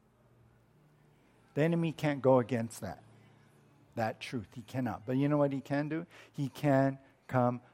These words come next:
against the messenger. He can come against the man or the woman and try and stop the messenger from giving the message.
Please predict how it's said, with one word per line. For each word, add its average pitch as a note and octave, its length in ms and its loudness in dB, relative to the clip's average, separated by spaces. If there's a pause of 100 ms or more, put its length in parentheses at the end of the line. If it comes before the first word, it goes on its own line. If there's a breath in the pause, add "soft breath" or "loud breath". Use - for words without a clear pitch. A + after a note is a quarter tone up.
against G#2+ 560 -6 (360)
the A2+ 100 -8
messenger. F#2 560 -10 (520 loud breath)
He D#3 160 0
can D3+ 500 4
come C#3 340 2
against B2 400 -4
the A#2+ 80 -4
man A2+ 480 -2 (420)
or A#2+ 120 -4
the G#2+ 120 -4
woman G#2+ 460 -4 (400 soft breath)
and B2 140 -4
try C3 260 0
and A#2+ 160 -2
stop - 720 2 (300 loud breath)
the C3+ 120 4
messenger C3 880 2
from B2+ 380 -2
giving A#2+ 360 0
the G#2+ 80 -2
message. - 720 -12